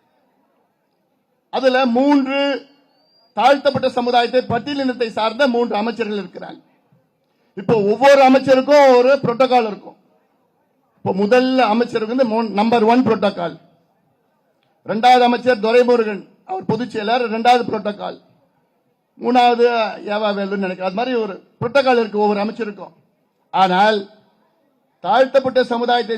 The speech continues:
சார்ந்த மூன்று அமைச்சர்களுக்கு என்ன புரோட்டோகால் தெரியுமா? முப்பதாவது இடத்துல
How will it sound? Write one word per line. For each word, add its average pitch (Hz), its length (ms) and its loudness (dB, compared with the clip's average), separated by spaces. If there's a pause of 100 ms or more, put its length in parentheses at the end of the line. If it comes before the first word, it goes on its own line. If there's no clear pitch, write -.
சார்ந்த 208 420 -4
மூன்று 220 300 -2
அமைச்சர்களுக்கு 226 440 -4
என்ன 254 240 -2
புரோட்டோகால் 208 460 -4
தெரியுமா? 180 320 -10 (1500)
முப்பதாவது 202 720 -2
இடத்துல 202 280 -6